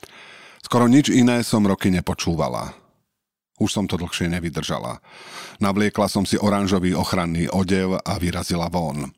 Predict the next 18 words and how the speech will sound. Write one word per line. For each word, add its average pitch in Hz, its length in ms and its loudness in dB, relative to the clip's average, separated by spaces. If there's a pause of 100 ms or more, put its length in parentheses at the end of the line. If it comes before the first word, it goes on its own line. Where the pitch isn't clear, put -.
(880)
Pri 95 160 -2
každom 101 400 0
pohybe 98 480 2
som 90 160 0
mäko 85 400 -2
šušťala. 73 720 -6 (720)
Materiál 90 720 0
sľuboval 85 560 0
účinnú 92 480 0
bariéru 90 560 0 (480)
proti 98 240 0
najširšej 92 720 -2
škále 85 320 -4
vírusov 80 720 -4 (320)
a 90 160 -4
stehy, 92 480 0
zvárané 85 560 -2
ultrazvukom, 87 880 -2